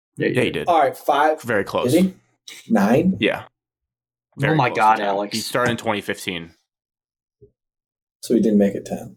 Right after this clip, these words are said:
Speaker 3: Anyways.
Speaker 2: Very
Speaker 3: Um,
Speaker 2: close to ten.
Speaker 3: five years.
Speaker 2: Yeah. Okay, so in five years, let's give him five-year runway. If he's, you gotta compete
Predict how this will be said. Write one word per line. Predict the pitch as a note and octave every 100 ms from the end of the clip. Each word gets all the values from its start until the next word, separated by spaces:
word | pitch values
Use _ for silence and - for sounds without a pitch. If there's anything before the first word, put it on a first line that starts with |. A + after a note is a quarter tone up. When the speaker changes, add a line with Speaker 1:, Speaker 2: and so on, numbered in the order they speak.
| -
Speaker 3:
Anyways. | A2+ F#2+ - - - - _ _ -
Speaker 2:
Very | A2+ B2+
Speaker 3:
Um, | C3+
Speaker 2:
close | C3 -
to |
ten. | - A1+ - -
Speaker 3:
five | E3 F3 F3
years. | C#3+ C#3 C3+ C3+ C3 - - - - - _ _ _ _ _ _ _ _ _ _ _ _ _ _
Speaker 2:
Yeah. | F2+ - _ -
Okay, | D3+
so | B2+ C#3
in |
five | B2 D#3+ C#3+
years, | G#2 G#2+ -
let's | B2 -
give | A#2+ A2
him |
five-year | A2 A2 A#2 C3+
runway. | C3 A2 F#2+ F2+ F#2 F#2+
If | A2+ G#2+ - - - _ -
he's, | F#3 C3 A#2 G2 - _
you | B2
gotta | B2 A#2
compete | - G#2 - C3 C#3+ -